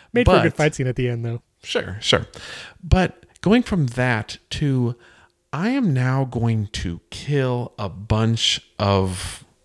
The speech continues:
Speaker 2: college kids that are out to," like, he doesn't,
Speaker 1: Yeah.
Speaker 2: like, fight them off in, like, a,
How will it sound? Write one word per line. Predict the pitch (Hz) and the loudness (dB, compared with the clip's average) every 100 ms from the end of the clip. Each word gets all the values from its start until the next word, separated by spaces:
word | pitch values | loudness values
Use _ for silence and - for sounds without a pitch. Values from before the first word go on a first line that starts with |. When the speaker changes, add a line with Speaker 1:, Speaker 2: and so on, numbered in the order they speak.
| _ _ _ _ _ | _ _ _ _ _
Speaker 2:
college | - 87 107 185 180 - | -8 0 2 2 2 2
kids | 240 254 233 - - - _ _ _ _ - - | 2 0 -2 -6 -8 -10 _ _ _ _ -10 0
that | 143 143 | 4 4
are | 127 | 4
out | 143 156 139 - - _ - | 2 2 0 -6 -16 _ -6
to," | 170 156 | 0 2
like, | 165 - - - - - - | 2 -2 -14 -16 -18 -20 -18
he | - 254 | -6 -4
doesn't, | 247 294 170 | 0 0 2
Speaker 1:
Yeah. | 175 175 | 2 2
Speaker 2:
like, | 170 170 170 | 0 -2 -4
fight | 180 208 | -4 -4
them | 180 151 - | -2 -2 0
off | 135 139 139 - - - | -2 -2 -4 -8 -10 -4
in, | 139 127 | 0 0
like, | 117 107 107 | -2 -4 -4
a, | 85 | -4